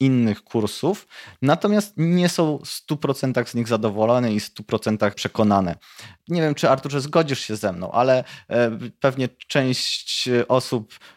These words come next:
być może bardzo lubi jedną agencję marketingową, a część osób nie jest akurat do tej agencji przekonana i będzie szukać innej. I to właśnie ta konkurencja sprawia,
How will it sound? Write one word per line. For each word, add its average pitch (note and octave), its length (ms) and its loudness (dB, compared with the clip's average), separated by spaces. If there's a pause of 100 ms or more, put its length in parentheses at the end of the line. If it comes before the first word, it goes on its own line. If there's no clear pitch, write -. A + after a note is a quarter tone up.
być A#2+ 160 -8
może B2 260 -2
bardzo G#2+ 1000 2
lubi A2 760 0
jedną G#2 540 2
agencję G#2+ 460 0
marketingową, G#2 920 0
a C3 80 2
część E3+ 260 -2
osób D#3+ 320 -2 (300)
nie G#3 200 0
jest F#3+ 180 2
akurat D3+ 480 0
do D3 140 4
tej D3+ 200 0
agencji B2+ 560 0 (220)
przekonana C3 560 2
i - 140 -4
będzie E3 280 0
szukać C#3+ 460 -2 (300)
innej. C3+ 500 2
I B2 40 -8
to C3 120 -4
właśnie C3+ 300 0
ta C#3 100 -2
konkurencja G#3 640 0
sprawia, C3 800 2